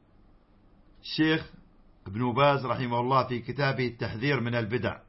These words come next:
قال: "وقد ورد في فضل ليلة النصف من شعبان أحاديث ضعيفة لا يجي-، لا يجوز الاعتماد عليها،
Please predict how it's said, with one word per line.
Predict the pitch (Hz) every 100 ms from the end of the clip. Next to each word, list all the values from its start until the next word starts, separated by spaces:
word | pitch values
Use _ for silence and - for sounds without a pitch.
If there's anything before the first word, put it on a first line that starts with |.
| _ _ _ _ _ _ _ -
قال: | 131 120
"وقد | 127 127 120
ورد | 113 147 151 139 151 151 - _ _ _ _ _
في | - 131 123
فضل | 147 147 143 147 165 - _ _ _ -
ليلة | 131 147 139 135
النصف | 127 143 131
من | 135
شعبان | 139 117 123 143 92 - _ _ _ _ _ _ -
أحاديث | 87 123 123 127 156 139
ضعيفة | 139 131 151 151 139 135 95 82 _ _ _ _ _ _ _ _ -
لا | 117 147 151
يجي-، | 143 139 123 160 160 160
لا | 143 151 147
يجوز | 139 165 147
الاعتماد | 151 143 139 147 160 160
عليها، | 131 120 117 110 104 104 104